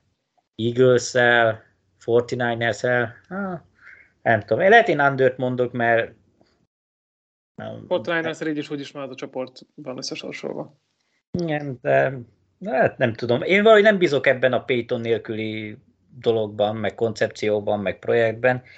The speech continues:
Speaker 1: Úgyhogy a kilenc győzelem meg sok, tehát az, az már az N F C-ben playoff esélyes, vagy abba, akár playoffba is be lehet jutni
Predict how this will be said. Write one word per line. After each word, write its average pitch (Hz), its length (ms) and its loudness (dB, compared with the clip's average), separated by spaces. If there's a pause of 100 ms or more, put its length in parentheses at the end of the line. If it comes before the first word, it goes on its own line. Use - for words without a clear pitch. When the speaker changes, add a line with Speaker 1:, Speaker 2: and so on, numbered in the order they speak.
(460)
Speaker 1:
Úgyhogy 120 500 0 (120)
a 123 100 -6
kilenc 180 260 4
győzelem 139 360 4
meg 120 140 0
sok, - 300 -8
tehát 104 260 -6
az, 110 260 -6
az 117 180 -2
már 113 420 2 (140)
az 104 160 -6
N 120 180 0
F 117 40 -12
C-ben 110 300 -4
playoff 107 360 -4
esélyes, 98 540 -4
vagy 98 180 -4
abba, 101 200 0
akár 120 280 2
playoffba 117 420 0
is 101 100 -4
be 113 100 -8
lehet 104 240 -2
jutni 120 420 -10